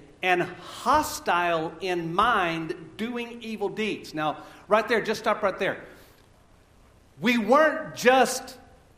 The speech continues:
helpless slaves bound in darkness by Satan. Folks, here it says we were alienated. That means we were separated from God,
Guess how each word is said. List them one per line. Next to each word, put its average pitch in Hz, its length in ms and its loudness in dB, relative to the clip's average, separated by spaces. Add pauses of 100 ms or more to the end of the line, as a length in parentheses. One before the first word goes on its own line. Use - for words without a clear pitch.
(1080)
helpless 277 680 4
slaves 226 1200 0 (800)
bound 269 540 4 (360)
in 214 320 0
darkness 214 640 4
by 185 220 4
Satan. 185 480 0 (1800)
Folks, 233 300 0 (100)
here 302 400 2
it 214 120 -4
says 220 320 0
we 226 120 -6
were 214 320 0 (240)
alienated. 269 800 4
That 214 160 4
means 220 220 -6
we 220 80 -6
were 190 140 -4
separated 254 1040 0
from 180 220 -6
God, 151 320 4